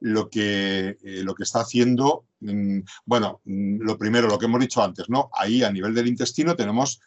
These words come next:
una población de bacterias que, eh, ese microbioma que viven en equilibrio, ¿vale? Y que son bacterias, eh, comensales, son bacterias buenas, ¿no? En la medida en que, eh, una posible infección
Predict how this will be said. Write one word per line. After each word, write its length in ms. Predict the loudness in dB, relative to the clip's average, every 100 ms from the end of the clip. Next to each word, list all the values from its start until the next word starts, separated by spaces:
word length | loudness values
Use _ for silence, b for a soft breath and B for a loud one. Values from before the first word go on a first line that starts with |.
| _
una 280 | -2 0 2
población 420 | 2 0 -2 0
de 80 | 2
bacterias 640 | 0 2 2 4 2 0 b b -2
que, 320 | 2 4 2
eh, 540 | -2 -4 -2 -2 -4 -4
ese 200 | -2 0
microbioma 800 | 0 0 0 0 2 4 4 2
que 160 | -2 -2
viven 540 | 0 2 4 2 0
en 160 | -6 -6
equilibrio, 880 | -6 -6 -2 0 0 2 2 2 -2 B B -4
¿vale? 340 | 0 2 2
Y 200 | 0 -2
que 300 | 4 4 4
son 440 | 0 -2 -2 -2 0
bacterias, 800 | 0 0 0 4 4 4 0 -8
eh, 300 | -6 -6 -6
comensales, 800 | -6 -6 -6 2 2 2 0 -4 B
son 240 | -12 -6 -2
bacterias 540 | -2 0 0 0 -2
buenas, 400 | -4 -4 -6 -10
¿no? 180 | -10 -10 B B B
En 180 | -2 0
la 120 | 2
medida 560 | 0 0 0 2 0 -2
en 300 | -4 -2 -2
que, 400 | 0 0 -2 -6
eh, 420 | -6 -4 -2 -2 -2
una 240 | 0 0
posible 380 | 0 2 2 2
infección 540 | 0 -2 2 2 2